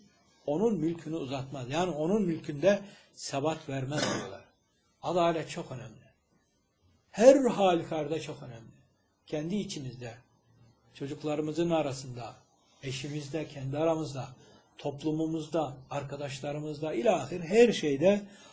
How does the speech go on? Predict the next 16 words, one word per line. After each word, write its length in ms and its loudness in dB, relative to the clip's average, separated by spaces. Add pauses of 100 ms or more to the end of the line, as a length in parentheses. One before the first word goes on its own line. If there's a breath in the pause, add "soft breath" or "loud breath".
(180 loud breath)
adalet 540 4
çok 240 0
önemli. 340 -4
Onun 240 8
için 420 2 (420 loud breath)
Allahu 440 12
Teala 360 6
bu 120 12
ayeti 340 8
kerimeye 640 4
teyit 500 8
ifade 420 6
eden 320 6
bir 140 6
edatla 580 4
başlıyor. 680 4